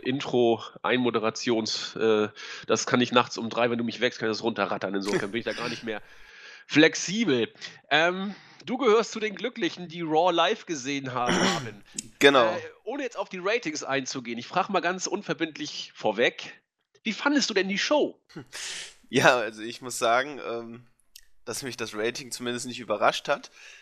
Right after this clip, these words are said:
Speaker 2: weil die Show war absoluter Müll. Also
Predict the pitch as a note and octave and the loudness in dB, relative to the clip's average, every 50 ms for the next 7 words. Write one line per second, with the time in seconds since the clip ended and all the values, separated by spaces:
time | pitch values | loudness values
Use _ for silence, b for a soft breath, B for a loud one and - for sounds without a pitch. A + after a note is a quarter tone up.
0 | B B B B _ G#2+ G#2+ G#2+ G#2+ G#2+ - G#2+ - - - A#2+ A#2+ C3 D3 C#3+ | B B B B _ -2 -2 -2 -2 -4 -6 -4 -4 -4 -2 -2 -2 -2 -2 -2
1 | A#2+ A#2 A#2 A2+ A2 G#2+ - - C3 - - - D3 C#3 C3+ C3 D3 D3+ C3+ C3 | 0 2 2 4 2 0 0 -2 -6 -8 -8 -12 -12 -12 -12 -10 -8 -8 -6 -6
2 | B2 A#2 G#2+ G#2 F#2+ - - - A2+ A2 G#2+ A2+ A2+ A2 A2 A2 A2 G#2+ G#2+ G#2 | -6 -6 -6 -6 -6 -6 -4 -4 -4 -4 -4 -4 -4 -2 -4 -4 -6 -8 -12 -16